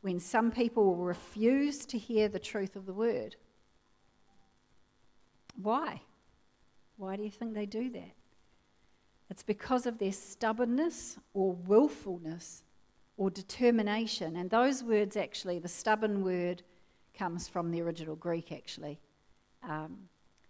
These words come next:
because of their stubbornness and, and determination to do what they want, despite it being contrary to God's word.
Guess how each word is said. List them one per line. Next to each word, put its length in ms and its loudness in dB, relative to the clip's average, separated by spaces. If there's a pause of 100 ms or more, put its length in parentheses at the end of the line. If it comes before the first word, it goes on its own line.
(680)
because 400 2
of 80 -2
their 120 4
stubbornness 760 2
and, 320 -4 (160)
and 200 -6 (200)
determination 880 -2
to 80 -8
do 200 2
what 240 -2
they 140 -2
want, 720 -2 (300)
despite 840 -2 (240)
it 100 -8 (100)
being 500 -2 (260)
contrary 560 -10
to 100 -14
God's 320 -12
word. 340 -6